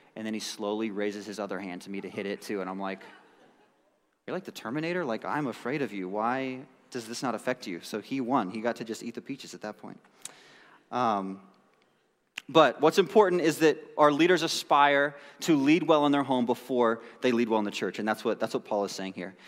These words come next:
There's actually more textual evidence that this is what it is, that, that Paul is saying your children need to be obedient, not necessarily believers. Um, so quickly, I'll, I'll, I'll hit that. I don't wanna get too far into it, but Titus one is where this,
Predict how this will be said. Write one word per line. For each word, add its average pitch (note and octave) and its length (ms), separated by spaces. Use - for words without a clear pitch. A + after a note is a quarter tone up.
There's D3+ 140
actually F#3 300
more F3 300
textual E3+ 460
evidence D#3+ 440
that C#3 100
this D3+ 160
is C3+ 140
what D3 140
it B2 100
is, C#3+ 240
that, C3+ 220
that C#3+ 120
Paul C3+ 240
is C3 100
saying D3 160
your C3+ 100
children C#3 280
need C3+ 140
to B2+ 100
be B2 220
obedient, B2+ 640
not B2+ 120
necessarily B2+ 520
believers. A#2 600
Um, A2 280
so D#3 160
quickly, F#3+ 360
I'll, C#3+ 100
I'll, B2 340
I'll A#2 100
hit C#3+ 160
that. A2+ 140
I A2+ 40
don't B2 140
wanna A#2 140
get A#2+ 160
too C3+ 100
far A2 220
into G#2 240
it, F#2 100
but G#2 220
Titus D#3 400
one D#3+ 320
is C3+ 140
where C#3+ 180
this, C3+ 220